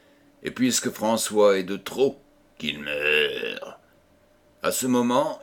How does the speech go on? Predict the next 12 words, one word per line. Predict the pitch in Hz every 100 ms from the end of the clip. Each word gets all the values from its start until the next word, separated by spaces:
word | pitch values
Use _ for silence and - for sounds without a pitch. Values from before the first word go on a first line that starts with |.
| -
il | 123 117
vit | 110 135
que | 120
la | 113 107
bande | 104 110 113 113 104
s'était | - 101 104 98
arrêtée | 101 95 98 - 104
devant | 104 92 95
l'hôtellerie | 98 95 - 90 90 87 110
de | 104 107
la | 104
Devinière. | 98 101 90 92 87 65 50 50 - 50 - - - 50